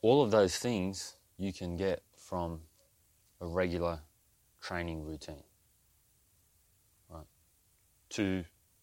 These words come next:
two to four times a week, right? Again, that training routine will have some benefit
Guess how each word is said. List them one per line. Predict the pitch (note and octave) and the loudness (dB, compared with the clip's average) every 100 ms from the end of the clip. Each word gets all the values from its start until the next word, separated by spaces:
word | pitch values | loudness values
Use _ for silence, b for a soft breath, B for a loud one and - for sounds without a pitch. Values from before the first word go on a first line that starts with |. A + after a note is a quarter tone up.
| _ - | _ -6
two | G#2+ | -4
to | E2+ | -2
four | - F#2 E2 | -2 -2 -2
times | E2+ E2 D2+ | -4 -6 -8
a | D2+ | -8
week, | D2+ C#2+ - | -8 -10 -14
right? | D#2+ D#2+ _ _ b b b b b b b b b b _ _ _ _ _ _ _ _ _ _ _ _ _ _ _ _ _ _ _ _ _ - | -14 -14 _ _ b b b b b b b b b b _ _ _ _ _ _ _ _ _ _ _ _ _ _ _ _ _ _ _ _ _ -8
Again, | F#2 G#2 A#2+ D#2 D2+ _ _ _ _ _ _ _ _ _ _ _ _ - | 0 2 2 0 -8 _ _ _ _ _ _ _ _ _ _ _ _ -4
that | G#2 - | -2 0
training | - C#3 C3 F2+ | 0 0 2 0
routine | F2+ - F#2+ F#2 G#2+ - | -2 -2 -2 -2 -4 -10
will | F#2 | -6
have | E2 E2 | -4 -4
some | - - A#2+ B2 F#2+ - | -6 -2 0 0 -2 2
benefit | F#2 F2 E2+ - D#3+ | 2 2 0 0 -2